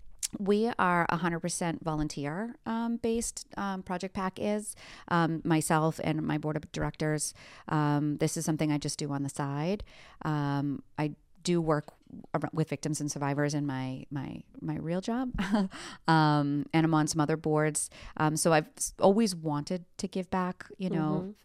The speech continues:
Speaker 1: fix gaps, solution-based. So when I heard this, this one seemed like an easy one. Um,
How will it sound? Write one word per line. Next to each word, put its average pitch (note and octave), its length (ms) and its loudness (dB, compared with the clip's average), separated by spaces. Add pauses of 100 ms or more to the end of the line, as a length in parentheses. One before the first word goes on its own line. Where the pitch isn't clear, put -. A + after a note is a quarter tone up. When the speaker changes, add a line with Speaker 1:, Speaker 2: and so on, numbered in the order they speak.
(100)
Speaker 1:
fix - 280 -6
gaps, D#3 400 -2
solution-based. D#3+ 1120 -2
So D#3+ 180 0
when D3+ 160 0
I D#3 60 2
heard E3 240 -2
this, D3+ 160 -4
this - 220 -12
one E3 120 -2
seemed D3 220 -4
like D3+ 160 -4
an - 80 -6
easy D3 260 -6
one. A#3+ 380 -2 (480)
Um, D#3+ 520 2